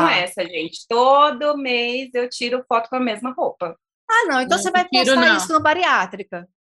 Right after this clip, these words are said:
Speaker 1: Você
Speaker 2: Com a
Speaker 1: vai postar
Speaker 2: mesma
Speaker 1: isso no
Speaker 2: roupa.
Speaker 1: Bariátrica.
Speaker 2: Todo
Speaker 1: Você vai
Speaker 2: mês.
Speaker 1: fazer.
Speaker 2: Aí eu tiro com
Speaker 1: Você viu?
Speaker 2: balão ainda e, e com a roupa.
Speaker 1: Ah, sensacional.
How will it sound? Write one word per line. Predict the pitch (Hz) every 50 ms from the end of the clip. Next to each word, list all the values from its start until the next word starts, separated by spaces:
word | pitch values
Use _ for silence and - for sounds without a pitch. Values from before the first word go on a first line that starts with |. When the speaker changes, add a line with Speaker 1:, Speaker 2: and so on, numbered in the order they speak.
| _ _
Speaker 1:
Você | - - 294
Speaker 2:
Com | 294
a | 285 277
Speaker 1:
vai | 285 277
postar | 269 277 277 294
Speaker 2:
mesma | 277 277 330
Speaker 1:
isso | 311 294
no | 320
Speaker 2:
roupa. | 262 214 180 -
Speaker 1:
Bariátrica. | 277 302 294 - - 175 165 - 175 175 165 - 156 135 - _ _ _ _ _ _ -
Speaker 2:
Todo | 269 269 269 277 277
Speaker 1:
Você | 254 269
vai | 302 269 262
Speaker 2:
mês. | 262 -
Speaker 1:
fazer. | 269 269 269 254 233 233 247 220 175 160 151 156 _ _ _ _ _ _ _ -
Speaker 2:
Aí | 208 226
eu | 247 247
tiro | 294 269 269
com | 277 302
Speaker 1:
Você | 311 285
viu? | 269 269 277
Speaker 2:
balão | 277 262 254 254 254 269 311 330
ainda | 302 277 254 262 277 294 285 359 381 370 - -
e, | 262 285 254 247 -
e | - 269 262 254 -
com | - -
a | -
roupa. | 294 339 302 240 - - _ - 160 156 - _ _ _ _ -
Speaker 1:
Ah, | 247 240 240 220 208 190 185 190 _ -
sensacional. | - - 277 294 277 320 302 - 320 349 359 339 285 254 233 233 240 -